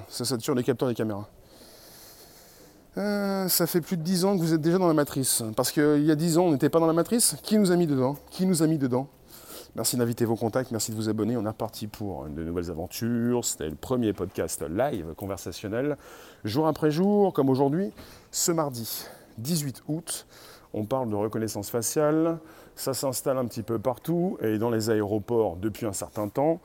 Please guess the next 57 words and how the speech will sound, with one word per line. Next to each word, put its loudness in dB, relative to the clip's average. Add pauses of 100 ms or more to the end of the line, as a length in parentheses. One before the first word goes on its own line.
(300)
En -2
deux -2
mille 0
dix-sept, -2
ils -4
avaient -2
déjà -2
commencé -4
à -4
faire -6
des -6
tests -2
au -4
niveau -2
des 2
portiques -6 (140)
à -14
Charles -4
de 0
Gaulle 0
Étoile. -2 (320)
Non, -4
pas -4
Charles -4
de -2
Gaulle -4
Étoile. -4 (280)
L'aéroport 0
Charles -6
de -4
Gaulle, 2 (240)
pardon. -4 (640)
Ils -4
avaient -2
commencé -4
déjà -2
à -4
faire -6
des, -4
des, -6
des -2
grands -4
tests -6 (520)
à -8
la 0
gare 0
du -2
Nord 0
à -6
Paris -6 (440)
et -6
aussi -4
à -2
l'aéroport -6
Charles -10
de -6
Gaulle. -2